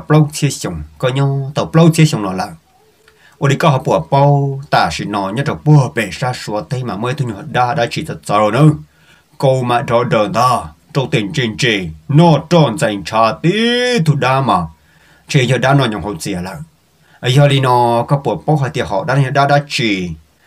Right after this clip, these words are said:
Các bùa bao hả tìa giống lưu trí gì để trả thì giờ tờ trả tàu giống mô được tua gọt tàu. Giờ hả tìa tôi đã nói đi một trong lúc rộng mong thư chuyện trên này thì bê sẵn nhớ tù tù nông đi rồi. Tù đa nó mà nó thiệt đê lên là chí mẹ nó, nó thiệt ít play, ít play xuống nó chỉ một cái.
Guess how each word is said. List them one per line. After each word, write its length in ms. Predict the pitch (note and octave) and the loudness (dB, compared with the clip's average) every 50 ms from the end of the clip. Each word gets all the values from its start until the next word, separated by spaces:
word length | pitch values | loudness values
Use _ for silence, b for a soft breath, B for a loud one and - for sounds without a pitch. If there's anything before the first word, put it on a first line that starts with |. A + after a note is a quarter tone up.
| b b b b | b b b b
Các 120 | D#3+ D#3+ D#3+ | 0 2 2
bùa 120 | - G#2+ | 2 -2
bao 460 | D#3+ - C#3+ C#3 C#3+ C#3+ C#3+ C#3+ C#3+ C3+ | 0 2 2 4 4 4 4 2 0 -2
hả 100 | A#2+ A#2+ | -2 -4
tìa 120 | - A#2 | -4 -4
giống 240 | G#2 G#2+ A2 C3+ D3 | -2 -2 0 2 4
lưu 140 | D3 C#3+ C#3 | 4 4 4
trí 120 | C#3+ C3 B2 | 2 -2 -2
gì 140 | A#2+ A#2 G2+ | -2 -2 -2
để 140 | G#2+ G#2 D#2+ - | -2 -4 -4 -2
trả 220 | A#2+ A2 F#2 F2+ | -2 -2 -2 -2
thì 120 | E2 B2+ | -4 -4
giờ 80 | B2 B2 | -4 -4
tờ 200 | B2 - G2+ F2+ E2 - | -2 -2 -4 -4 -4 -6
trả 160 | - G#2 F#2 | -6 -6 -4
tàu 200 | F#2 - G#2+ G#2 | -4 -4 -6 -4
giống 160 | G2+ G2 G2+ | -4 -4 -2
mô 80 | A#2 C#3+ | -2 -2
được 120 | C#3 G2+ D#2+ | -2 -2 -4
tua 260 | - A#2 G#2+ G2+ G2 | -6 -6 -4 -4 -4
gọt 200 | F2 A2 G2+ D#2 - | -4 -6 -8 -8 -6
tàu. 300 | - G2+ F#2+ F2 E2 D#2 - b b b b b b | -6 -6 -6 -6 -10 -12 -16 b b b b b b
Giờ 160 | b A#2+ C#3+ C#3 | b 2 4 4
hả 120 | C3+ C3+ | 4 2
tìa 280 | C3+ C#3 A#2+ - C#3+ C3+ | 0 -2 -2 -2 -4 -4
tôi 140 | C3+ B2 | -2 0
đã 80 | B2+ D#3 | 2 4
nói 140 | E3 D#3 D3+ | 6 6 6
đi 180 | D#3 A#2+ G#2 | 4 2 0
một 140 | G2 G2+ A#2 - | -2 -4 -6 -4
trong 120 | C#3 B2+ | -4 -2
lúc 100 | C3 D#3 D3+ | 0 0 0
rộng 140 | C#3+ G#2+ F2 | 0 -2 0
mong 180 | A#2 C#3+ D3+ D3 | 2 2 4 4
thư 80 | D#3 C#3+ - | 4 2 2
chuyện 140 | - G2+ F#2 | 0 -6 -6
trên 160 | F2+ B2 A#2 | -6 -6 -4
này 120 | A2 F#2+ E2 | -6 -6 -8
thì 80 | D#2+ A2+ | -10 -10
bê 160 | - - C3 | -6 -6 -6
sẵn 160 | - - G2 | -6 -6 -8
nhớ 100 | F#2 A2 A#2+ - | -8 -6 -4 -4
tù 120 | C#3 G2+ | -4 -4
tù 120 | - G#2+ | -6 -8
nông 160 | G#2 A2+ B2 A#2 | -8 -8 -8 -8
đi 80 | G#2 | -10
rồi. 120 | F#2 F2+ E2 D#2+ D2+ b b b b b b | -10 -10 -10 -12 -14 b b b b b b
Tù 100 | - C3 | -6 -2
đa 260 | C#3 D#3 D3+ E3 F3 F3 | 2 4 4 4 6 6
nó 60 | E3 | 4
mà 120 | C#3+ A#2+ | 4 4
nó 80 | A2+ G#2 G#2 - - | 0 -4 -6 -8 -6
thiệt 220 | A#2+ A#2+ A#2 A#2+ | -2 0 2 4
đê 180 | D#3+ D3+ D#3+ D#3+ | 6 6 6 6
lên 140 | C#3+ B2+ | 4 4
là 60 | G#2+ F#2 - | 0 -4 -4
chí 280 | - - F3 G3+ G#3 G3 | -2 0 0 2 2 4
mẹ 200 | F3 D3 C3+ C3+ | 4 4 4 2
nó, 200 | A#2 A#2 C#3 C#3+ A#2 | 0 0 0 0 0
nó 80 | G#2 G#2+ - | -4 -6 -6
thiệt 100 | C3 C#3 | -2 0
ít 100 | D3 D3+ D3+ | 0 0 -2
play, 120 | - B2 C3 | -2 -2 2
ít 120 | D3+ D#3 D3+ - | 2 0 0 0
play 220 | - B2 A#2 A2 G#2 | -2 0 0 0 0
xuống 180 | - D#3+ D#3+ | 2 2 2
nó 60 | D3+ - | 2 0
chỉ 120 | - - A2+ | -2 -6 -8
một 200 | G2+ G2 G2+ E2+ | -8 -8 -10 -8
cái. 320 | - G#2+ G#2+ B2+ C3+ A#2 | -4 -2 0 0 0 0